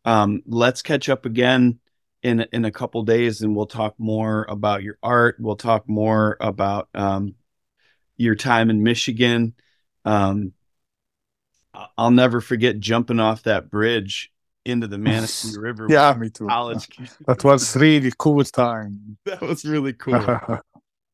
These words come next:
Speaker 1: And, um, and yeah, and just also, you know, sharing this, this piece of, of art as a tool to, to raise awareness, a tool for building, um,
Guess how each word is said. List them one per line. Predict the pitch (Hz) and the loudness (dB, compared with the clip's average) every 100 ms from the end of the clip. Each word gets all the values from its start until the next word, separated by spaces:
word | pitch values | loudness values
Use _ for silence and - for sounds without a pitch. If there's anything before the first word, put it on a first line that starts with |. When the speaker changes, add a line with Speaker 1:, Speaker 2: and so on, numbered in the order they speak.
| _ - | _ -6
Speaker 1:
And, | 131 123 117 | -2 0 0
um, | 120 110 107 104 _ _ _ _ _ _ _ _ _ _ _ _ _ - | 0 -2 -2 -8 _ _ _ _ _ _ _ _ _ _ _ _ _ -4
and | 135 131 135 | 0 2 0
yeah, | - 147 160 135 90 | 0 2 4 4 0
and | 123 127 | 0 0
just | 139 143 - | -2 -10 -10
also, | - 135 139 - 143 127 - | 0 2 2 -2 -2 -4 -4
you | 139 | -2
know, | 131 127 120 117 | 0 0 -2 -8
sharing | - 139 131 143 131 | -8 -2 0 2 2
this, | 120 117 - - | 0 -4 -10 -16
this | - 113 110 | -10 -6 -6
piece | - - 131 120 117 | -8 -4 -2 -2 -2
of, | 107 101 _ | -2 -2 _
of | - 107 98 | -2 -2 0
art | 113 117 113 - | 2 2 2 -2
as | 107 110 | -2 -2
a | 104 | -6
tool | 104 - 117 110 104 101 _ | -10 -4 -2 0 0 -4 _
to, | - 113 - - | -8 -6 -6 -8
to | 120 110 104 107 | -4 -2 -2 -2
raise | 110 113 107 | 0 2 0
awareness, | 104 107 110 117 113 - - - _ _ _ _ | -2 -2 0 0 -2 -4 -12 -16 _ _ _ _
a | 110 98 | 0 0
tool | 95 - 131 120 110 | 0 0 2 2 0
for | - 107 104 101 98 _ 110 | 0 2 2 0 -4 _ -2
building, | 117 117 110 110 107 104 _ _ _ _ - | 0 2 2 0 0 -2 _ _ _ _ -6
um, | 110 98 92 92 | -2 0 -2 -6